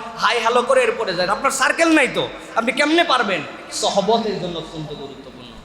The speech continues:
তারপরেও বলবো, ইমান বাড়ানোর জন্য প্রত্যেকদিন একটুখানি কোরআন তেলাওয়াত করেন, আর প্রত্যেকদিন বেশি বেশি ইস্তেগফার করেন,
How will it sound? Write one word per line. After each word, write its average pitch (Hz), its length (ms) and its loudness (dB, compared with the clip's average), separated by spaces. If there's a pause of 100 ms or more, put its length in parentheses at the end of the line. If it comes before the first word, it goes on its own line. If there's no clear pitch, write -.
(240)
তারপরেও 160 420 0
বলবো, 143 420 -2 (300)
ইমান 196 260 0
বাড়ানোর 170 400 -2
জন্য 196 160 -4
প্রত্যেকদিন 196 520 -2
একটুখানি 175 360 -2
কোরআন 156 380 -4
তেলাওয়াত 131 320 -8 (100)
করেন, 208 300 2 (320)
আর 170 160 0
প্রত্যেকদিন 180 460 -4
বেশি 180 220 -2
বেশি 160 220 -6
ইস্তেগফার 170 460 -4
করেন, 247 320 2